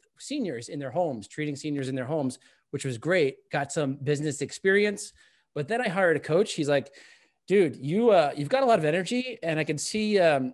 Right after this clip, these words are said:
I can see that you're spinning your plates here. Why don't you try doing something else?" I'm like, "Well, what do you see me doing at?" He goes, he goes, "I see you doing importing and exporting." I'm like, "All right, importing, exporting.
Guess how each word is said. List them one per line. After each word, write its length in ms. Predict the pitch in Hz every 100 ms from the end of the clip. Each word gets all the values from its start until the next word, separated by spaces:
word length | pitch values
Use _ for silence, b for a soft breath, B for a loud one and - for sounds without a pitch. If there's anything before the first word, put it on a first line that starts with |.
| _
I 60 | 143
can 80 | 147
see 120 | 247
that 140 | 185
you're 100 | 185
spinning 360 | - - 202 208
your 120 | 160
plates 360 | - 190 - -
here. 340 | 139 147 151 b b b -
Why 200 | 135 175
don't 140 | 247
you 80 | 247
try 240 | - 196
doing 180 | 170 180
something 320 | 156 151 135
else?" 220 | 139 127 139
I'm 20 |
like, 100 | 131
"Well, 160 | 135
what 200 | 139 131
do 80 | 139
you 80 | 135
see 180 | - 135
me 100 | 131
doing 260 | 127 131
at?" 100 | 113
He 100 | 120
goes, 240 | 135 131 135 -
he 80 | 147
goes, 200 | 151 135 -
"I 100 | 170
see 160 | 202 254
you 100 | 208
doing 260 | 180 165
importing 440 | 147 156 170 165 131
and 80 | 123
exporting." 500 | 143 - 113 101 -
I'm 460 | _ _ _ 131
like, 40 | 156
"All 120 | 214
right, 160 | 185 185
importing, 420 | 151 151 180 175 165
exporting. 520 | 160 196 202 220